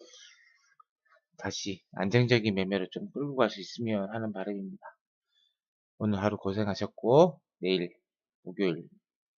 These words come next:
아, 그리고 에프오엠씨 회의 오늘 새벽 세 시에 있는데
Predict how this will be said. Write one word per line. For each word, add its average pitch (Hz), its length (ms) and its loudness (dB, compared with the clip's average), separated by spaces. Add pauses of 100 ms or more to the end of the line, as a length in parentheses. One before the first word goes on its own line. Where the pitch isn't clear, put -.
(140)
아, 101 140 6
그리고 120 280 6
에프오엠씨 139 640 10
회의 123 380 4 (480)
오늘 110 260 4
새벽 123 260 2
세 143 160 2
시에 139 160 6
있는데 110 460 2